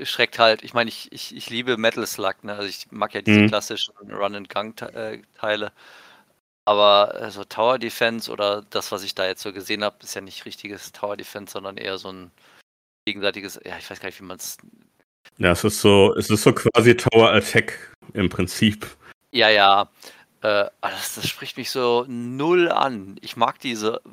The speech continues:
Speaker 1: diese Optik, die, die Metal Slug hat, hat, also auch diese, dieser Pixel-Look, aber auch dieses, ich weiß nicht, dieses, äh, es erinnert so ein bisschen an achtziger Jahre, äh, Zeichnungen so ein bisschen.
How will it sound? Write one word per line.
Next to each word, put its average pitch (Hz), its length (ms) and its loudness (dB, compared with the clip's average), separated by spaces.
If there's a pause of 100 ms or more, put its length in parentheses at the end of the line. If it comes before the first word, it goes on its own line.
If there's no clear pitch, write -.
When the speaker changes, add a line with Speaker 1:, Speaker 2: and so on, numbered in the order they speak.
(380)
Speaker 1:
diese 110 200 -6
Optik, - 400 -4
die, 120 240 -6
die 104 240 -10
Metal 110 280 -6
Slug - 300 -2
hat, 101 160 -6
hat, 104 360 -6
also 107 140 -10
auch 110 100 -10
diese, 104 280 -14 (160)
dieser 101 160 -8
Pixel-Look, 139 640 -6 (280)
aber 113 180 2
auch 110 160 4
dieses, 113 440 -8 (500)
ich - 120 -10
weiß 139 220 0
nicht, 110 200 -6
dieses, 110 460 -8
äh, - 380 -10 (160)
es - 320 -12
erinnert 123 360 0
so 131 100 -2
ein 123 80 -4
bisschen 139 180 -8
an 123 180 -4
achtziger - 380 -2
Jahre, 113 1400 2
äh, 107 40 -20
Zeichnungen 104 500 -4
so 101 100 -12
ein 101 80 -12
bisschen. 104 380 -10